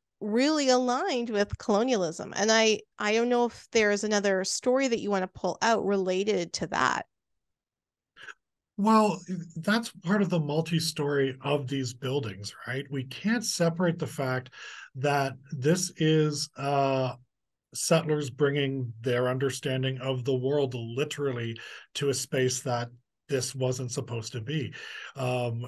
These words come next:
Speaker 2: Indigenous peoples who were here first definitely were using the land in a very different way and had a very different association with it. Um, but when settlers came, they brought their beliefs,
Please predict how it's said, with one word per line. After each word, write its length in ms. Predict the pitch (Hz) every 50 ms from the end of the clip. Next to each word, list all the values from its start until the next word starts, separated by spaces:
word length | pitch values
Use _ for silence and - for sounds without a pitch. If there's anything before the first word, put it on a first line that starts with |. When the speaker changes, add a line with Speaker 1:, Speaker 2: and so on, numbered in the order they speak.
| - -
Speaker 2:
Indigenous 500 | 147 135 127 139 131 123 135 131 127 -
peoples 520 | - 135 131 131 131 156 147 165 165 160 -
who 120 | 143 131
were 140 | 127 127 117
here 240 | - - 139 120 113
first 400 | - - 156 180 185 190 - - _
definitely 480 | - 143 139 131 165 156 151 147 143 135
were 100 | 143 135
using 340 | 135 139 139 131 143 139
the 100 | 135 131
land 280 | 127 131 131 135 139 135
in 80 | 147 147
a 60 | 135
very 380 | 127 120 143 160 160 160 156
different 500 | 156 160 156 143 143 135 - 143 131 120
way 380 | 127 131 139 131 110 95 95 - _ _ _ _ - - - - - - - _ _ _ _
and 240 | 147 143 139 135 120
had 140 | 139 143 143
a 40 | 127
very 320 | 123 139 143 151 151 143
different 300 | 127 151 139 - 156 139
association 840 | 127 - - 143 135 - - - 131 131 147 165 165 - - 135 113
with 180 | 104 101 - -
it. 120 | 113 - - - - - - - - - - - _ -
Um, 500 | 160 143 143 143 139 135 131 135 131 - - 123 - - _ _ -
but 260 | 139 127 131 131 - - _ _ _ _ _ _ _ _
when 420 | 151 131 135 131 131 131 127 123 113
settlers 500 | - - 160 147 139 143 139 127 127 -
came, 300 | - 185 208 202 180 135
they 140 | 127 120 123
brought 340 | 120 123 117 113 113 -
their 180 | - 131 123 127
beliefs, 540 | 123 120 120 123 151 175 156 - - -